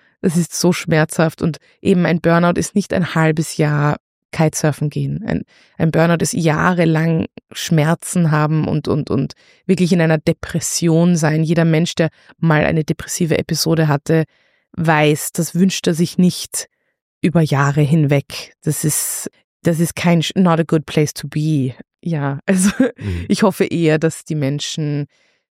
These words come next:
Speaker 1: dadurch ein bisschen mehr Bewusstsein bekommen und nicht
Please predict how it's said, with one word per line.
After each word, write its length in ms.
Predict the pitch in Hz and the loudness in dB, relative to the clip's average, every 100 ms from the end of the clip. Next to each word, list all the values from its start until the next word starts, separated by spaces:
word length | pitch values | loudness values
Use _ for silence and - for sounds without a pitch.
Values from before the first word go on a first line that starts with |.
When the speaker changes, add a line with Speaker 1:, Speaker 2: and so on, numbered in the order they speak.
| _ - | _ -2
Speaker 1:
dadurch 460 | 160 165 175 - - | 0 2 0 -2 -2
ein 160 | 165 | -2
bisschen 320 | 156 175 - 165 | 0 -2 0 2
mehr 100 | 151 | 2
Bewusstsein 600 | 156 160 - - 131 127 | 0 -2 -2 -2 0 0
bekommen 540 | 143 - 135 139 143 | -4 -4 -4 -2 -4
und 240 | - 175 | -4 -2
nicht 600 | 202 196 196 - - - | 2 4 2 -2 -10 -12